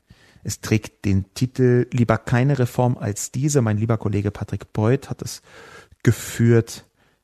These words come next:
Und es hat resignative Elemente, um es vorsichtig zu sagen. Es ist relativ klar geworden, Julia Reda ist angetreten von den Piraten,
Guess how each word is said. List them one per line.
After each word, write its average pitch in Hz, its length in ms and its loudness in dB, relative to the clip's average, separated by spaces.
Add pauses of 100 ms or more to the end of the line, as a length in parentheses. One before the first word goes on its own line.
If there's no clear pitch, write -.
(160)
Und 123 140 6
es 135 160 4
hat - 320 0 (720)
resignative 113 920 2
Elemente, 98 760 0 (480)
um 131 160 6
es 113 140 4
vorsichtig 95 580 -2
zu - 120 -12
sagen. 87 400 -8 (1400)
Es 135 140 6
ist 170 160 4
relativ 156 400 4
klar 127 300 4
geworden, 131 680 2 (480)
Julia 113 240 4
Reda 104 220 2
ist 95 120 0
angetreten 120 600 -2
von 104 140 -2
den 104 140 2
Piraten, 110 840 -2